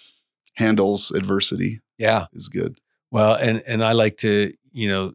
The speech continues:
Speaker 2: think about, you know, with my daughters, uh, I'm showing them what kind of man that they should be looking for, uh, you know, as far as a husband in the future. And so what does a respectable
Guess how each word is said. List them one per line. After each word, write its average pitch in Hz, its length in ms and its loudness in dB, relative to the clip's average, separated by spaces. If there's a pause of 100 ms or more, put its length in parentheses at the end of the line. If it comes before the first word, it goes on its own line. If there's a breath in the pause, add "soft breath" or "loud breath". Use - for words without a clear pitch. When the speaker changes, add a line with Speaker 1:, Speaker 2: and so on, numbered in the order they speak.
(100)
Speaker 2:
think 127 360 -2
about, 107 400 2
you 113 80 -2
know, 104 80 0
with - 160 -4
my 110 180 2
daughters, 98 680 2
uh, 101 360 -2 (380)
I'm 107 240 0
showing 135 600 2
them 95 380 0
what 98 280 -2
kind 104 280 -2
of 92 160 -4
man 95 300 -2
that 90 140 -6
they 98 100 -4
should 87 180 -2
be 85 120 -6
looking 95 460 -4
for, - 500 -8 (600)
uh, 90 640 0
you 104 140 -4
know, 90 100 -2
as 87 120 2
far 92 180 -2
as 87 100 -2
a 82 80 -2
husband 98 380 -2
in 90 80 -6
the 85 80 -6
future. 90 600 -4 (420 soft breath)
And 95 220 -2
so 95 720 2
what 107 300 -2
does 101 180 -4
a 95 120 -2
respectable 92 1080 0